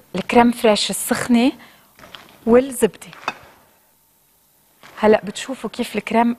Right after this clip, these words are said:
ال-، الكراميل حيطلع كأنه توفي يلي مناكله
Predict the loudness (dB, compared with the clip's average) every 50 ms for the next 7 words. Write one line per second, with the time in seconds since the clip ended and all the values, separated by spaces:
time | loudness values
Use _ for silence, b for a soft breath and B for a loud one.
0 | -10 -10 -6 -4 -2 0 0 -2 -2 -2 -2 -2 0 2 4 4 6 4 4 2
1 | -2 -4 -2 -2 -2 -4 -2 -2 0 0 0 -2 -4 B B B B B B -2
2 | -2 0 0 -2 0 2 2 0 0 0 -2 -2 -2 -2 -4 -2 0 2 2 2
3 | 4 4 4 4 4 4 2 0 0 2 4 4 4 2